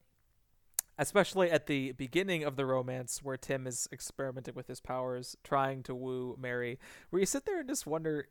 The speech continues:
"This is so creepy. How is she just going along with this?" <laughs> But I, I did find myself enjoying the whole movie quite a bit, even if there were individual narrative choices that felt pretty weird in the moment. I,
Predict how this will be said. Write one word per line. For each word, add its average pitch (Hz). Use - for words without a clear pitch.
"This 190
is 453
so 196
creepy. 175
How 226
is 247
she -
just 214
going 170
along 147
with 392
this?" -
<laughs> 1077
But 180
I, 185
I 165
did 160
find 151
myself 135
enjoying 135
the 127
whole 214
movie 135
quite 127
a 120
bit, 117
even 147
if 135
there 143
were 131
individual 147
narrative 131
choices 131
that 135
felt -
pretty 160
weird 143
in 139
the 135
moment. 135
I, 143